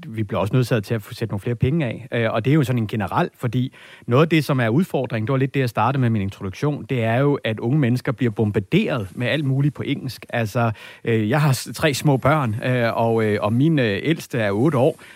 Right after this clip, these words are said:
Altså, hun taler jo rigtig godt engelsk, øh, men hvis vi begynder at tale tysk og sådan noget, jamen, så er hun slet ikke, hun bliver slet ikke mødt med det.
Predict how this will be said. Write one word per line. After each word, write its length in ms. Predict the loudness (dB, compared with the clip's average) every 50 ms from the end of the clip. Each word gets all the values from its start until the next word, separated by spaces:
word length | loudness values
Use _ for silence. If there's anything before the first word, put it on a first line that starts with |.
| -20 -10
Altså, 540 | -4 -2 -2 0 0 0 2 2 0 0 -2 -4
hun 280 | -2 2 2 2 2
taler 360 | 4 4 4 4 4 4 4
jo 300 | 2 2 2 0 0 0
rigtig 260 | 0 2 2 4 2 4
godt 180 | 2 4 4
engelsk, 380 | 4 2 2 2 -2 -2 -4 -8 -4
øh, 300 | -2 0 0 0 0 0
men 180 | 0 0 0 0
hvis 260 | 0 0 -2 -2 -2
vi 60 | -4
begynder 260 | 0 0 2 2 2
at 140 | 2 0 0
tale 220 | 0 0 -2 -2
tysk 300 | -2 0 0 0 0 0
og 60 | -4 -4
sådan 160 | -4 -2 0
noget, 140 | 0 0 0
jamen, 140 | -2 -2
så 80 | -2 0
er 40 | 0
hun 100 | 0 0
slet 160 | 2 2 0
ikke, 120 | 0 0
hun 80 | 0 0
bliver 100 | 0 2
slet 60 | 2
ikke 100 | 4 6
mødt 160 | 6 6 6
med 140 | 4 2 2
det. 100 | 2 0